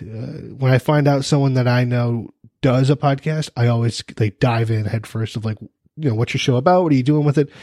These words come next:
Things like that. Like, I always feel like someone should be on a podcast at least once just to sort of see how it is and how much fun it can be.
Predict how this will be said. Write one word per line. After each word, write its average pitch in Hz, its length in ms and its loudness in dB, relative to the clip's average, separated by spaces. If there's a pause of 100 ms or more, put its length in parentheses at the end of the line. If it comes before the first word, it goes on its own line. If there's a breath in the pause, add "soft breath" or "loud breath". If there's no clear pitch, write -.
(300 loud breath)
Things 139 180 2
like 117 120 2
that. 113 180 0
Like, 117 120 -2
I 127 80 2
always 127 240 2
feel 117 120 -4
like 113 120 -4
someone 113 240 -2
should 107 180 -6
be 110 140 -2
on 104 200 -2
a 107 60 -2
podcast 98 520 -6
at - 80 -10
least 104 220 -4
once 101 300 -6
just - 240 0
to 107 60 0
sort 107 240 2
of 101 100 0
see 110 140 2
how 101 160 2
it 85 80 -8
is 107 200 -2
and 104 100 -2
how 104 80 -4
much 104 160 -4
fun 101 160 -4
it 98 100 -4
can 101 120 -6
be. 110 220 -2